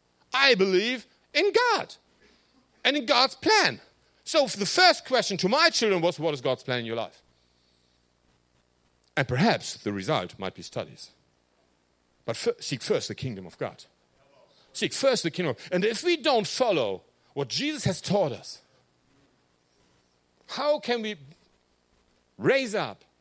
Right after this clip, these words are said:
a radical generation when we ourselves are not radical? And I love our stories, they're very diverse. Our children, they're all in ministry.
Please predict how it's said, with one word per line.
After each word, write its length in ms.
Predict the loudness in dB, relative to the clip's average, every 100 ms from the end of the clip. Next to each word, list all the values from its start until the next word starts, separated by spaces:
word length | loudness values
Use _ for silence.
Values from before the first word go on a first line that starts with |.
| _ _ _ _ _ _ _ _ _ _ _ _ _
a 100 | -2
radical 480 | 2 2 2 -2 -4
generation 760 | -2 -2 -2 -2 -2 -4 -8 -14 _ _ _ _ _ _ -6
when 240 | -6 -4
we 140 | -4 0
ourselves 580 | 0 0 2 2 2
are 40 | -4
not 140 | -8
radical? 380 | -6 -8 -10 -16 -20 _ _ _ _ _ _ _ _ _ _ _ _ 0
And 100 | 4
I 60 |
love 320 | 6 4 2 -4 _ -20 _ 2
our 180 | 4 4
stories, 520 | 4 4 4 2 -2
they're 180 | -6 -4
very 260 | 2 2 2
diverse. 600 | -2 -2 -2 -4 -8 -16 _ _ _ _ _ _ _ _ _ _ _ _ _ _ _ _ _ _ _ _ _ _ _ _ _ _ _ _ _ -2
Our 140 | 2
children, 640 | 2 2 2 2 0 -2 -2
they're 200 | 2 4
all 180 | 6 4
in 80 | 0
ministry. 480 | -6 -6 -6 -6